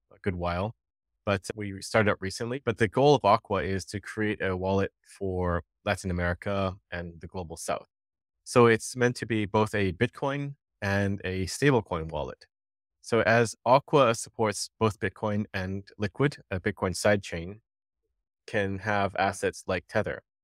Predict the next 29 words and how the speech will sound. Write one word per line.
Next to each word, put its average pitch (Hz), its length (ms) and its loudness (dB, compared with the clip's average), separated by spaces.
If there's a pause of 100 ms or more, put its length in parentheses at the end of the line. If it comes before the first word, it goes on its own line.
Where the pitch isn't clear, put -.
(220)
natively 95 480 -2
to 117 280 -6
that 101 160 2 (100)
wallet. 98 280 -4 (680)
And 107 500 -2 (280)
one 143 180 6
of 127 160 6
our 101 340 4 (160)
sub 117 320 2
goals 87 420 -6 (120)
is 95 160 -6
to - 120 -14
get 104 260 2 (120)
a 104 40 -4
lot 98 160 0
of 90 100 -12
the 90 400 -4
Tether 98 560 0
stablecoin 107 500 -4
volume 92 460 -8
off 107 240 -2
of 90 160 -10
Tron 92 400 -4
and 82 80 -6
Ethereum 92 500 -2 (460)
and 104 140 -2
into 120 320 0
Liquid. 98 400 -2 (420)
Because 98 500 0